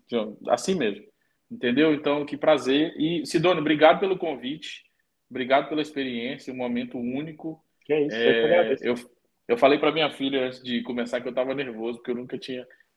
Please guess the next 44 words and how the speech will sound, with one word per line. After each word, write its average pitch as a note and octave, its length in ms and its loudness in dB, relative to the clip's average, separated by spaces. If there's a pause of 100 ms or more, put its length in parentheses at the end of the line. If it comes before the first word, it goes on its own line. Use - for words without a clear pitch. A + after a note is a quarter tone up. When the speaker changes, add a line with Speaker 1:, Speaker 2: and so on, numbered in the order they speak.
Speaker 2:
participado C3+ 420 6
de C3+ 60 -6
podcast. C#3 520 0
É G#2 40 -4
a G2+ 40 -6
primeira C3+ 300 -4
vez A#2+ 160 -4
que - 60 -12
eu G#2+ 40 -14
participo - 380 -14
de F#2+ 60 -20 (100)
podcast. - 440 -16 (400)
Mas, A#2+ 560 0
é, A#2 640 4
foi B2+ 100 -4
bem C3 140 0
legal, D3 460 6
assim. B2+ 180 0
Speaker 1:
Não, B2+ 220 6
que D#3 100 4
é C#3+ 100 10
isso, B2 100 -2 (120)
a A#2+ 80 2
gente B2 240 -10
tá C3+ 140 8
Speaker 2:
O C#3+ 100 4
convite F3+ 520 2
do E3+ 180 -2
vídeo F3 300 -8
de F3 180 -4
react D#3 460 0
tá D#3 120 -2
aceito D3+ 480 -6
também. C3+ 380 -6
Vamos C#3 220 -8
marcar C#3+ 380 -2
assim D#3+ 200 -8
que - 80 -16
o - 20 -12
Sidônio C#3 360 -6
voltar A#2+ 520 -2
pra B2 120 -10
gente B2 180 -6
fazer. B2 420 0